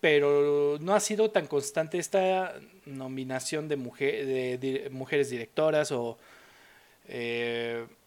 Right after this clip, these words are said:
o igual también, ¿no? O sea, no hemos visto esta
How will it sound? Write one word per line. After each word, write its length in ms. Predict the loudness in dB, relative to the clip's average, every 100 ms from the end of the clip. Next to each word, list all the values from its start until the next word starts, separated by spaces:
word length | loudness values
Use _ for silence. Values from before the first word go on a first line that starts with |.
| _ _ -20 -4
o 100 | 2
igual 220 | 4 4
también, 340 | 4 4 2 2
¿no? 100 | 0
O 40 |
sea, 160 | 0 -2
no 80 |
hemos 260 | -2 -2 -2
visto 600 | -4 0 4 4 2 -2
esta 1000 | -6 -4 -6 -4 0 2 2 2 2 2